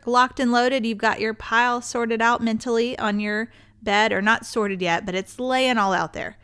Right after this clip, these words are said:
Kinda like the laundry pile I often have on my bed. <laughs> Just dump it all out there. You've worked from your head, the thing you think about first thing in the morning. You've looked at your eyes. What are you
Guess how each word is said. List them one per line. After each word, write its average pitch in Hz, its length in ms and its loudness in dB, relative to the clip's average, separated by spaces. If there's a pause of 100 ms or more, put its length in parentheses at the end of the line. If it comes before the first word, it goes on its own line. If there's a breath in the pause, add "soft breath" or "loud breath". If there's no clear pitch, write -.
(480 soft breath)
Kinda 240 320 -2
like 214 260 2
the 226 80 -4
laundry 202 380 0
pile 190 420 2
I 180 300 -4
often 226 320 -2
have 196 200 -2
on 190 120 -2
my 175 160 -6
bed. - 340 -6
<laughs> 269 80 10
Just 277 440 2 (460 loud breath)
dump 226 300 2
it 285 80 2
all 262 180 4
out 214 280 4
there. 196 320 2 (260 loud breath)
You've 214 340 -4
worked 220 400 0
from 202 380 -2 (100)
your 208 340 -2
head, 247 520 -4 (680 soft breath)
the 202 100 -8
thing 233 320 2
you 220 100 2
think 220 220 0
about 214 340 2
first - 400 -2
thing 214 200 0
in 202 80 0
the 202 40 0
morning. 196 480 -2 (400 soft breath)
You've 190 300 -6
looked 190 340 -4
at 180 520 -2 (240)
your 185 260 -10
eyes. 220 640 -2
What 208 240 -2
are 208 80 -2
you 202 320 -6